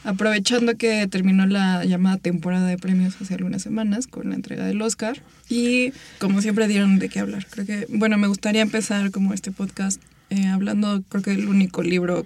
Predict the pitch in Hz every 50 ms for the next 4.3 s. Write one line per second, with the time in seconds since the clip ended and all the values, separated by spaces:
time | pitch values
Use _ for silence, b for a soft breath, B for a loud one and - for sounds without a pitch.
0 | - - 180 180 170 165 170 190 - 185 180 185 185 - - 190 180 175 - -
1 | - 185 190 190 190 190 185 180 - - 196 196 196 196 196 196 190 - - 190
2 | 196 196 196 - 214 214 208 202 240 226 220 220 254 - B B B B B B
3 | B B 208 208 202 196 196 190 185 196 196 196 196 202 190 190 185 - 180 -
4 | - - - - - -